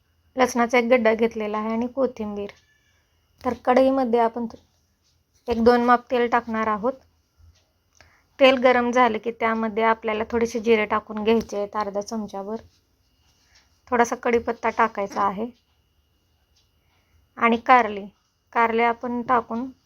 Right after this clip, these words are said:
सर्व मिक्स करून घेऊया तेलामध्ये. तर कडे कड्याला सोडलेले आहेत कारले आपण, तर त्यामध्येच छोटा चमचा हळद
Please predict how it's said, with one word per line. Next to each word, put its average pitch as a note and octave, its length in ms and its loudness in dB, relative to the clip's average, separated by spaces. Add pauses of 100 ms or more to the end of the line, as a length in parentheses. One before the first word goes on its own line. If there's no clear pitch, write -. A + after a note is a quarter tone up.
(380)
सर्व B3 260 0
मिक्स B3+ 280 -2
करून A3+ 360 -2
घेऊया A3+ 320 2
तेलामध्ये. G#3 680 -8 (2250)
तर A#3+ 180 -8
कडे B3+ 200 4
कड्याला B3+ 340 2
सोडलेले A3+ 480 0
आहेत A3 280 -2
कारले A3 300 -2
आपण, B3 340 -6 (100)
तर A#3 100 -2
त्यामध्येच B3 680 0 (1080)
छोटा C4 260 4
चमचा A#3+ 300 2
हळद A#3 220 4